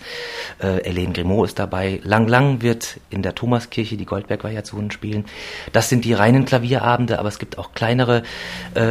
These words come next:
äh, Kammermusikformate im großen Saal hier. Also zum Beispiel ein Duo-Rezital mit Gidon Kremer und Martha Agerich. Das ist sicherlich auch ziemlich spektakulär, da die beiden einfach nur wenige Konzerte, äh, überhaupt geben. Und einen Liederabend mit Matthias Görne und dem,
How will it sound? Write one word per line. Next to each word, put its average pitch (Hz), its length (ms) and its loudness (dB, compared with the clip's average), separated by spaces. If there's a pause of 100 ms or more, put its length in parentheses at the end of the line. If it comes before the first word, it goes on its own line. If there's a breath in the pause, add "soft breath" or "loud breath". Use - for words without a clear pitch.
(240)
äh, 101 100 2
Kammermusikformate 113 1300 6
im 113 180 0
großen 117 380 2
Saal 113 280 0
hier. 113 200 -2
Also 98 160 -2
zum 95 160 -8
Beispiel 90 260 -6
ein 90 180 -4
Duo-Rezital 104 880 -2 (400 loud breath)
mit 107 220 -4
Gidon 110 320 0
Kremer 101 400 -2
und 95 140 -6
Martha 92 340 -6
Agerich. 101 420 -6
Das - 200 -12
ist - 160 -14
sicherlich - 420 -10
auch - 160 -12
ziemlich 95 420 -4
spektakulär, 85 680 -10 (500 loud breath)
da 82 380 -6
die 90 160 -8
beiden 87 280 -4
einfach 85 220 -8
nur 87 220 -4
wenige 101 280 4
Konzerte, 85 500 -8
äh, 85 460 -10 (120)
überhaupt 87 320 -10
geben. 87 240 -8 (240 loud breath)
Und - 220 -2
einen 123 160 4
Liederabend 113 540 0
mit 92 100 -8
Matthias 104 420 -8
Görne 101 340 -4
und 92 200 -8
dem, 92 280 -6